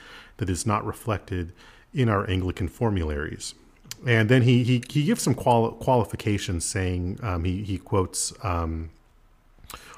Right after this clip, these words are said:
Article nineteen of the Consensus, uh, Trigurinus that says, "As the use of the sacraments will confer nothing more on unbelievers than if they had abstained from it, nay, it is only destructive to them. So without their use, believers receive the reality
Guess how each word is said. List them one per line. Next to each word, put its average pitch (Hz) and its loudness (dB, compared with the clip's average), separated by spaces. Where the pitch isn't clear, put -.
Article 107 4
nineteen 95 2
of 92 0
the 90 -4
Consensus, 90 -4
uh, 90 0
Trigurinus 98 2
that 90 -4
says, 90 0
"As 104 2
the 95 4
use 120 4
of 104 -2
the 98 -4
sacraments 98 -2
will 92 -2
confer 95 0
nothing 92 0
more 95 0
on 90 0
unbelievers 95 0
than 92 0
if 85 -2
they 92 -2
had 82 -4
abstained 107 -2
from 95 -2
it, 90 -4
nay, 110 4
it 113 0
is 90 2
only 101 0
destructive 90 -4
to 101 -4
them. 82 -4
So - -2
without 135 -2
their 113 0
use, 90 -2
believers 95 -4
receive 90 -4
the 90 -6
reality 87 -2